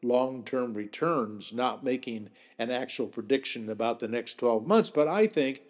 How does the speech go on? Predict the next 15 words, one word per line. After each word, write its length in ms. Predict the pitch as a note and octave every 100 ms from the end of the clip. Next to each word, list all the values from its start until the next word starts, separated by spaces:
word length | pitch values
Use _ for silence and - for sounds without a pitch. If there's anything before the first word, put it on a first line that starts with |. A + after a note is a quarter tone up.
| - - -
it 140 | C3+
is 160 | C#3+ C3+
time 440 | - C3+ C3+ C#3+
I 160 | B2+ C#3
step 420 | - C3+ B2+ B2+
up 240 | A#2+ A#2+
and 160 | B2+ A#2+
make 220 | B2 C3
a 60 | B2
prediction 640 | C3+ C3 E3+ E3+ C#3 B2+
about 300 | B2 A#2+ B2
the 80 | B2+
next 300 | C3+ C3+ -
twelve 360 | - D#3 D3
months. 500 | F3 G3 G#2 - -